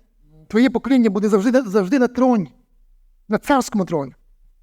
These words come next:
Але знаєте, що Соломон, е, не був настільки вірний Богу, як Давид. Він оступився, десь ві-, десь на якийсь час відступив. І це посіялось то, що, е, після нього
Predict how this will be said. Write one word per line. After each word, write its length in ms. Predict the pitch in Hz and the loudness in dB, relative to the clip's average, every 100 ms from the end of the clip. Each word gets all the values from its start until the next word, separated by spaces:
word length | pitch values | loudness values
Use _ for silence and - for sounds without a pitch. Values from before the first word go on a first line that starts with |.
| _ _ _ _ | _ _ _ _
Але 140 | 196 | -2
знаєте, 260 | 190 247 208 | 2 2 2
що 100 | 180 | -4
Соломон, 460 | - 208 233 240 - _ _ _ _ _ | -4 0 2 0 -2 _ _ _ _ _
е, 320 | 156 151 147 175 | -16 -14 -12 -2
не 140 | 196 | -2
був 280 | 180 269 - _ _ _ _ _ _ _ - | 2 0 0 _ _ _ _ _ _ _ -2
настільки 460 | 226 - 294 240 | 0 0 0 2
вірний 280 | 226 226 226 | 2 4 2
Богу, 440 | 165 285 202 208 - - | 4 2 2 -6 -8 -4
як 180 | 202 | -2
Давид. 340 | 160 185 143 120 _ _ _ _ _ _ _ _ _ 202 | 0 0 0 -8 _ _ _ _ _ _ _ _ _ -4
Він 100 | 202 | -4
оступився, 760 | - 214 262 240 - 226 180 - | -2 -4 -2 -2 0 0 0 -4
десь 180 | 170 202 | -8 -6
ві-, 180 | 226 - | -8 -8
десь 200 | 175 - | -10 -8
на 60 | 196 | -6
якийсь 200 | 185 254 | -2 0
час 200 | 254 - | 0 0
відступив. 560 | 233 - 226 285 311 240 _ _ _ _ _ _ _ _ - | -2 -2 -2 0 -2 -4 _ _ _ _ _ _ _ _ -6
І 500 | 202 202 190 185 175 | -4 -2 -2 -2 0
це 100 | 285 | 0
посіялось 540 | 269 - 302 277 247 | -2 -4 -2 0 0
то, 140 | - 285 | -2 -4
що, 360 | - 240 214 - _ - _ _ - | -2 -2 -2 -4 _ -20 _ _ -6
е, 320 | 180 175 180 _ | -4 -4 -6 _
після 220 | 254 - | -4 0
нього 600 | 247 311 277 269 240 - | 2 4 4 4 0 -8